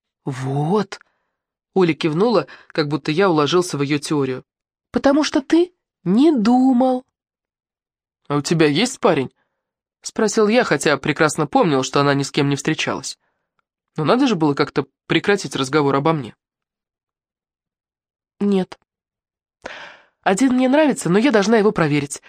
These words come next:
совершенно серьёзно сказала Оля. «Я посочувствовал незнакомому парню. Не хотелось бы, чтобы меня тестировали на искры и на дыхании в такт. Хотелось бы, чтобы меня просто любили. Но, видимо,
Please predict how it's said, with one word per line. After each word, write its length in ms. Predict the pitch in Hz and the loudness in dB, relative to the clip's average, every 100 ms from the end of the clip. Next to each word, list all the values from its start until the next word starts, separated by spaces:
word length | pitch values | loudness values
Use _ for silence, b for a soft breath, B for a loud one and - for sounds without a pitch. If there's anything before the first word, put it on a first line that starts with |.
| b b b | b b b
совершенно 480 | - 160 151 156 151 | -4 -2 0 0 -2
серьёзно 420 | - 175 233 175 | -2 0 0 0
сказала 380 | - 151 151 151 | -2 0 0 0
Оля. 260 | 139 135 - _ _ _ _ _ _ | -2 -6 -12 _ _ _ _ _ _
«Я 360 | 175 185 320 392 | 0 2 2 0
посочувствовал 640 | 349 302 277 277 285 269 220 | 0 0 0 0 0 0 2
незнакомому 600 | 202 190 190 208 175 156 | 2 0 2 2 2 2
парню. 360 | 202 226 214 B B B B B B | 2 2 -2 B B B B B B
Не 100 | 294 | -2
хотелось 440 | 311 214 208 202 170 | 0 2 4 4 2
бы, 100 | 180 | 0
чтобы 260 | 185 170 | 0 2
меня 300 | 170 170 160 b b _ | 2 0 -2 b b _
тестировали 540 | 175 - - 151 143 | -6 -4 -2 0 2
на 140 | 147 156 | 2 0
искры 500 | - 226 - 156 143 | 0 -2 -2 -2 0
и 40 | |
на 120 | 143 | 0
дыхании 380 | 147 151 147 143 | -2 0 0 -2
в 80 | 139 | -4
такт. 340 | 131 - - _ _ _ - | -6 -8 -12 _ _ _ -6
Хотелось 400 | 175 180 285 165 | -4 0 0 0
бы, 100 | 156 | -2
чтобы 240 | - 175 | -2 -2
меня 220 | 208 240 | 0 0
просто 320 | - 147 - | 0 -4 -2
любили. 400 | 135 123 117 - - _ _ _ _ _ _ _ _ - | -4 -4 -6 -8 -14 _ _ _ _ _ _ _ _ -6
Но, 140 | 143 | -2
видимо, 520 | 143 143 143 139 135 | 0 0 0 -2 -4